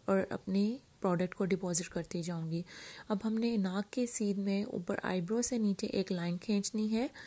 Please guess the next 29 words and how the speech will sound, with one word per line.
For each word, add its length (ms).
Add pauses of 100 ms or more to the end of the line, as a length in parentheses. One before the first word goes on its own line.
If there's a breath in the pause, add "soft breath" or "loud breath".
(360 loud breath)
और 160
उसको 320
हल्का 320
हल्का 300
सा 160
ब्लेंड 340
करते 320
जाना 340
है। 220 (500 loud breath)
And 440
now 380
I 140
will 220
come 180
to 120
the 80 (120)
jaw 220 (100)
area। 360 (600 loud breath)
आपने 420
अपनी 280
जॉ 200
लाइन 240
को 160
परमानेंट 460
करना 320
है। 240 (120)
कंटूरिंग 520
करने 340
से 220